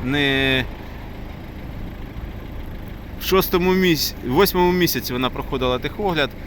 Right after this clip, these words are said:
е, сто тридцять дві тисячі було. Зараз сто тридцять вісім тисяч пробіг, десять триста п'ятдесят. Машина як нова.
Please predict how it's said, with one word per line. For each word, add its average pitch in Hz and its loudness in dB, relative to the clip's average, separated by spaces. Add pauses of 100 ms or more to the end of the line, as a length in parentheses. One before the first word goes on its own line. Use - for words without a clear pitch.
(520)
е, 120 0
сто 196 2
тридцять 180 0
дві 170 0
тисячі 165 -2
було. 104 -4 (880)
Зараз 127 4 (500)
сто 180 0
тридцять 180 2
вісім 170 0
тисяч 156 -2
пробіг, 185 6 (220)
десять 165 0
триста 156 0
п'ятдесят. 180 0 (1200)
Машина 156 4
як 147 4
нова. 101 4